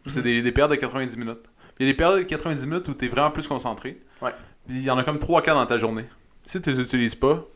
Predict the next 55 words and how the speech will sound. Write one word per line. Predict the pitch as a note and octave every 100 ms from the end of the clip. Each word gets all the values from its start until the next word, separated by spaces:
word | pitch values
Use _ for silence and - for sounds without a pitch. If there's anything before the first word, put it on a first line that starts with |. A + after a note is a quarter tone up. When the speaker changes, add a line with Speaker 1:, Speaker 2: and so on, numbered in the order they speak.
| -
Speaker 1:
ou | A#2
tu | A#2+
les | A2+
utilises | A2 C3
à | B2
faire | A#2+
des | A2
tâches, | G#2+ A#2+ A#2 -
euh, | G2+ G2 - _ - - _ _ _ _ _ _ _ _ _ B2+
que | A2+
tout | - C#3+
le | C3
monde | B2+
pourrait | B2+ A2+
faire, | A2+ A#2 D#3+ -
Speaker 2:
Ouais. | C3 - -
Speaker 1:
ben, | A2+ G#2+ G#2 G2+ G2+
ça, | G2+ A2+
ça | A2+ A#2
avance | A2 A#2+ A2
à |
rien, | G2 A2 -
Speaker 2:
C'est | - B2+
ça. | A#2+
Speaker 1:
dans |
le | G#2+
fond. | A#2+ A#2+ - - -
Speaker 2:
Exact. | C#3 A#2+ A2
Speaker 1:
Fait | A2
que, | A#2
euh, | G#2+ G#2 G2+ G2+
ces | - - - A#2
pics-là, | A2+ A#2 C#3
t'es | C#3
obligé | A2+ G#2 A2+
de |
les, | G#2 G2 A2 - - - _ _
de | A#2+
t'en | A2+
servir | G#2 G#2+ G#2+ A2+
pour | A2+ -
créer | - - G#2+
des | G#2+ G2+
choses, | - G#2+ -
puis, | - A2+ G2+ - _ _ _ _ _ _ -
tu | -
sais, | - - -
en | A2
tout | -
cas, | - - - - _ -
c'est | - C3
juste, | D#3+ F3+
euh, | C3 A2+ G#2+ A2 A2
c'est | - B2
différent. | A2+ B2+ G2+